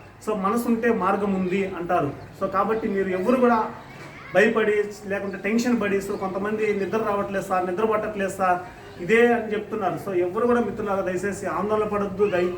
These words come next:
భయపడొద్దు. So, ఇదే మనకి ఇంకా అవకాశాలు ఉంటాయి మిత్రులారా. వేరే రంగాల్లో కూడా అవకాశాలు ఉంటాయి. కాబట్టి ఎవరు కూడా దయచేసి మీరు పిచ్చి పిచ్చి పనులు చేసుకోవద్దు మిత్రులారా. ఇంకోటి ఏంటంటే, చాలా ఛానల్లో భయపెట్టేదానికి అబద్ధాలు చెప్తున్నారు.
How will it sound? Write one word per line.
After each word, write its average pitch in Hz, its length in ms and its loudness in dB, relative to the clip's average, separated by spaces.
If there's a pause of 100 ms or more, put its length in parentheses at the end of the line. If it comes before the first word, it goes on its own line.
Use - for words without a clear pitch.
(300)
భయపడొద్దు. 202 720 2
So, 196 100 -2
ఇదే 202 260 6
మనకి 208 520 0 (800)
ఇంకా 196 200 0
అవకాశాలు 220 440 0
ఉంటాయి 202 220 -2
మిత్రులారా. 190 380 -4
వేరే 214 300 4
రంగాల్లో 214 380 2
కూడా 202 120 2
అవకాశాలు 190 420 -4
ఉంటాయి. 185 220 -6
కాబట్టి 185 420 -2
ఎవరు 202 260 2
కూడా 214 320 2 (320)
దయచేసి 202 460 4
మీరు 180 340 0 (420)
పిచ్చి 190 160 -8
పిచ్చి 214 280 -2
పనులు 202 320 0
చేసుకోవద్దు 190 380 0
మిత్రులారా. 180 340 0
ఇంకోటి 240 240 6
ఏంటంటే, 214 580 2 (1300)
చాలా 262 300 6
ఛానల్లో 240 360 4
భయపెట్టేదానికి 233 920 4
అబద్ధాలు 226 460 2
చెప్తున్నారు. 170 500 0